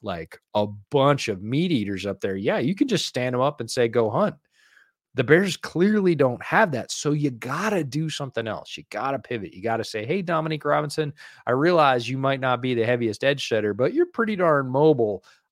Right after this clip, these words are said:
I need to loop you four or five times a game. I need to bring you blazing with your ears pinned back through the A gap, like,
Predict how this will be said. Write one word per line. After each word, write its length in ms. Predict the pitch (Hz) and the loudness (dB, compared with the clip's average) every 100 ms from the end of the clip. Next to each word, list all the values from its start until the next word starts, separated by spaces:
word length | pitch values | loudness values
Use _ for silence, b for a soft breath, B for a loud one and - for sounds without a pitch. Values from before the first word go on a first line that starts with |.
| - | 0
I 200 | 175 233 | 2 2
need 180 | 220 160 | 0 0
to 80 | |
loop 380 | 147 143 147 - | 0 2 0 0
you 320 | 101 92 80 _ _ | -6 -8 -10 _ _
four 180 | _ 160 | _ 0
or 60 | 156 | 2
five 300 | 147 139 120 | 2 2 0
times 260 | 127 120 | -4 -4
a 60 | 113 | -8
game. 240 | 107 90 | -10 -8
I 140 | 104 151 | -4 -2
need 160 | 151 | -2
to 60 | 127 | -4
bring 260 | 113 131 | -4 -6
you 140 | 127 123 | -4 -6
blazing 600 | 104 110 127 135 120 120 | -6 -2 0 0 -2 -6
with 160 | 117 | -8
your 160 | 110 107 | -8 -4
ears 200 | 123 120 | -4 -6
pinned 300 | - 123 113 | -8 -10 -6
back 260 | 117 110 - | -6 -6 -8
through 160 | 113 | -12
the 140 | 98 110 | -6 -4
A 120 | 120 | -2
gap, 420 | 104 101 95 _ b b b _ _ _ - | -2 -4 -6 _ b b b _ _ _ -4
like, 300 | 117 101 | -2 -2